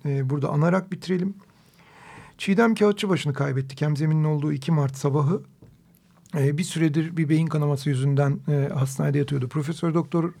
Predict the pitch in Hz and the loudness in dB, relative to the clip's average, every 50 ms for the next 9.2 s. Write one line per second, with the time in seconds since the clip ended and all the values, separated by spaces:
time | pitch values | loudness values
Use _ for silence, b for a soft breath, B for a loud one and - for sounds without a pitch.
0 | - - - 156 147 165 160 156 160 - - - 165 151 147 147 143 143 - - | -14 -10 -8 -4 -2 -2 -2 -2 -4 -4 -6 -6 -6 -4 -4 -4 -4 -4 -6 -8
1 | - - 170 - - 170 165 - - 190 160 165 147 - - - 214 214 214 B | -12 -12 -8 -6 -4 -4 -4 -6 -6 -4 -4 -2 -4 -2 -2 0 0 0 0 B
2 | B B B B B B B B - 175 - - 190 165 160 151 143 151 147 151 | B B B B B B B B -2 -2 0 2 2 2 2 0 0 -2 -2 -2
3 | 131 160 156 156 151 160 160 151 175 185 214 202 - B B B B B B B | 0 0 0 0 2 2 2 2 2 0 0 -2 -6 B B B B B B B
4 | B B B B B B B B B - - 170 160 - - 180 180 170 156 180 | B B B B B B B B B -2 -2 -2 0 0 0 0 2 4 4 4
5 | 180 175 160 135 156 170 165 165 160 156 180 175 - 165 151 - - 170 170 165 | 6 4 4 4 6 6 6 6 6 4 2 2 2 0 0 2 2 2 2 0
6 | - - - - 160 151 147 131 139 151 143 - - - _ - - 139 143 143 | -2 -6 -2 0 2 2 2 2 0 0 -2 -2 -6 -16 _ -8 -4 -2 0 0
7 | 143 151 147 147 147 147 151 151 165 - - 208 208 175 147 135 127 131 127 - | 2 2 2 2 2 2 2 0 -2 -4 -8 -8 -6 -4 -2 -2 -2 -2 -2 -4
8 | - - - 156 151 151 156 151 156 - - 139 135 123 139 135 139 135 127 135 | -6 -2 0 2 4 4 4 2 0 0 0 0 2 2 2 2 2 2 2 2
9 | 135 160 180 202 | 2 2 2 0